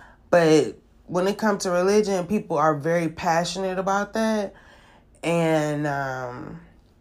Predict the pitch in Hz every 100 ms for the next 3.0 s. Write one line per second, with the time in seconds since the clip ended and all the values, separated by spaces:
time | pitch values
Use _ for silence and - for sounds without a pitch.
0 | _ _ _ _ _ - _ - - -
1 | _ - 156 170 208 247 247 247 233 226
2 | 214 214 208 208 226 214 214 - 123 127